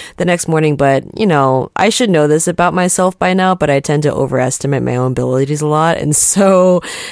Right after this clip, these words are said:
that didn't exactly happen as planned, but I'm kind of glad that regardless of that not panning out, um, to be able to kind of do this little bonus episode is really, honestly, guys,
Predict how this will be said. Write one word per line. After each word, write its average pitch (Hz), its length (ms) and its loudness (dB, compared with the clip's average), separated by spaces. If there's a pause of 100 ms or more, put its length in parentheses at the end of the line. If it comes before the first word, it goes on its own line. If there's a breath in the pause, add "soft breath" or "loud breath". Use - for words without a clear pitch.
(120)
that 254 240 2
didn't 254 240 2
exactly 165 400 0
happen 151 320 0
as 139 300 0
planned, 139 640 -2
but 165 260 2
I'm 180 140 2
kind 226 320 0
of 180 160 -2
glad 131 640 0
that 127 460 0 (140)
regardless 143 760 0 (120)
of 131 520 -2
that 139 340 0
not 139 200 -2
panning 131 340 -2
out, 123 380 -6 (480 loud breath)
um, 127 580 0 (560)
to 170 160 2
be 160 180 4
able 165 180 2
to 160 120 -2
kind 160 180 0
of 135 60 0
do 143 120 0
this 139 360 -2
little 175 420 2
bonus 151 380 2
episode 135 840 0
is 151 260 -2
really, 285 440 2
honestly, 170 420 0
guys, 151 420 2